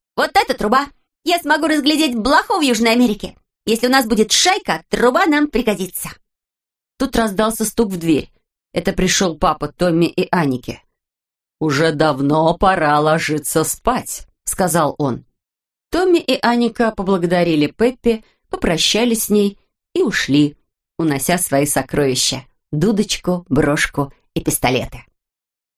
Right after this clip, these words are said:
Пеппи проводила своих гостей до террасы и глядела им вслед, пока они не исчезли в темноте сада.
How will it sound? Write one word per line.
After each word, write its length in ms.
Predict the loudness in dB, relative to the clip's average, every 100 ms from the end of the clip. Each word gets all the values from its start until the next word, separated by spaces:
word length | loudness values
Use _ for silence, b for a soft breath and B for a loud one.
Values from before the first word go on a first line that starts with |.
| -6
Пеппи 280 | -4 -2 -2
проводила 580 | 0 0 0 2 2 2
своих 360 | 0 0 2
гостей 340 | 0 0 -2 -2
до 140 | -2
террасы 640 | -2 0 0 0 -2 -2 b b b _ -2
и 80 | 2
глядела 440 | 2 4 2 4
им 100 | 0
вслед, 400 | 0 0 0 0
пока 240 | -4 0
они 160 | 2 2
не 160 | 2 0
исчезли 400 | -2 -2 0 -2
в 80 |
темноте 400 | -2 -2 0 0
сада. 420 | 0 0 -2 -6